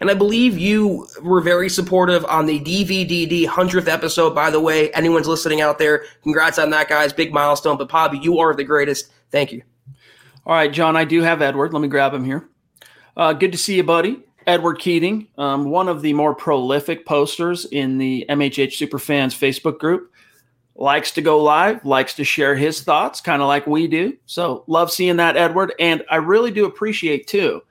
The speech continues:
Speaker 2: you're keeping it on the P G thirteen language-wise. Good job, buddy.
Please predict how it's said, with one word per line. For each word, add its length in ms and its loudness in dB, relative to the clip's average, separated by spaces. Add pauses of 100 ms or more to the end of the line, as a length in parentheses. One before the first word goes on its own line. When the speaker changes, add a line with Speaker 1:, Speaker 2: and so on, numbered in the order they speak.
(360)
Speaker 2:
you're 100 -6
keeping 320 -2
it 100 0
on 240 2
the 80 -2
P 240 -8
G 220 -2
thirteen 640 -2
language-wise. 760 -2 (440)
Good 160 -2
job, 260 0
buddy. 280 -4